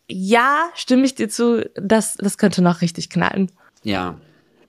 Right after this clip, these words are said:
Speaker 2: So, Ronja, ich hoffe, du hast in den nächsten Wochen, Monaten keine U S-A-Reise geplant, weil nach den Aussagen und nach unserem Gespräch gerade werden wir beide in den nächsten Monaten erstmal nicht mehr in die U S A einreisen dürfen. So, was da gerade
Speaker 1: <laughs>
Speaker 2: passiert.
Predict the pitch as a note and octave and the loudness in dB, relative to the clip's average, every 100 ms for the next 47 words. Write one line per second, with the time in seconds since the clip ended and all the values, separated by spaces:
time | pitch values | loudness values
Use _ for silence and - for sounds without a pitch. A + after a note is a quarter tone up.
0 | _ - C3 A#2+ G#2 G2 F#2 - - - | _ -6 0 2 2 -2 -4 -12 -10 -2
1 | C#3 - D3 A2 A#2+ B2+ G#2+ A2+ - - | 0 0 -2 -2 -6 -6 -4 -6 -8 -8
2 | G#2+ F#2+ A#2 B2 A2 B2+ B2+ B2+ C3 B2 | -2 -2 -2 -4 -4 -2 -4 -4 -8 -8
3 | - A2 A2+ A2+ G#2+ C#3 A2+ F2+ D2+ D2+ | -8 -8 -6 -6 -6 -6 -4 -6 -6 -12
4 | - D#2 D2+ - F2 E2+ - G2 - A2+ | -8 -8 -6 -6 -4 -4 -6 -6 -6 -8
5 | - A2 A2 G#2+ G#2+ - A#2+ G#2 G2 F#2 | -4 -2 0 0 -2 -2 -4 -4 -4 -6
6 | A2+ A#2+ - G2+ F#2 F#2 F2+ E2+ G#2 G#2+ | -6 -6 -4 -2 0 0 0 2 2 0
7 | F#2+ F#2+ G2+ - G#2+ G#2 G2+ - - G2+ | -4 -4 -6 -8 -4 -4 -4 -10 -10 -12
8 | - F2+ F2 E2+ - E2+ D#2+ D#2+ F2+ E2 | -8 -6 -6 -6 -6 -6 -6 -8 -6 -8
9 | D#2+ - D#2+ - - - - F#2 E2+ F2 | -8 -10 -18 -18 -20 -20 -6 -2 -2 -4
10 | D#2+ E2+ E2+ E4 D4 - D4+ C#4+ - | -4 -4 -2 -2 -2 0 0 0 -6